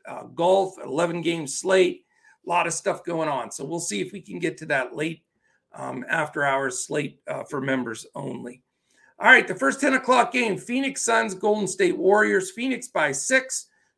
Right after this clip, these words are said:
two twenty-four and a half total, one fifteen point two five for Phoenix, one oh nine point two five for the Golden State Warriors. <clears throat> In,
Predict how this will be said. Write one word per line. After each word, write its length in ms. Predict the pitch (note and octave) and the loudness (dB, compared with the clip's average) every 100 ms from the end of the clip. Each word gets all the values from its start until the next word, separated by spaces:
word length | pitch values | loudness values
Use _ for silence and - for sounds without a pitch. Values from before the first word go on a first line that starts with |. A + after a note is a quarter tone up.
| - | -4
two 180 | D4 C#4+ | -2 -2
twenty-four 560 | G#3+ B3 G3+ - G#3 | -4 -4 -4 0 2
and 100 | F3+ | 2
a 40 | D#3 | 2
half 280 | F3 D3 - | 0 -2 -6
total, 520 | G3 G3 F#3+ F#3 - _ _ _ | 0 4 6 4 0 _ _ _
one 260 | F#3+ C4 C4 | 0 2 0
fifteen 720 | - A#3+ - F#3+ G#3+ G#3 G3+ | -2 -4 -4 -8 -4 -4 -4
point 260 | F#3+ E3+ | -4 -4
two 200 | - G3 | -6 -8
five 360 | D#3 E3 D#3 D3 | -4 2 2 0
for 140 | D3 | -6
Phoenix, 680 | D3 - G#3 A3 G3 - - _ _ _ _ _ | -18 -8 -4 -2 -4 -4 -12 _ _ _ _ _
one 260 | E3 A#3+ A#3+ | 0 2 4
oh 120 | A3 | 2
nine 500 | G3 F#3 F#3+ F#3+ F#3 | 2 2 2 0 -4
point 320 | - E3 E3 - | -8 -8 -8 -10
two 200 | G#3 G3+ | -8 -6
five 480 | - D3+ C#3+ C#3+ C3+ _ _ _ _ | -2 2 2 0 -2 _ _ _ _
for 140 | E3+ | -6
the 60 | D3 | -2
Golden 340 | D#3 D3+ D3 | -2 -2 -4
State 280 | - D#3 - | -6 -6 0
Warriors. 640 | F#3+ A3+ F#3 - - - _ _ _ | 4 6 4 -2 -12 -20 _ _ _
<clears throat> 300 | _ _ - | _ _ -6
In, 560 | C4+ B3+ C4+ F#3 B2 | 0 8 8 8 0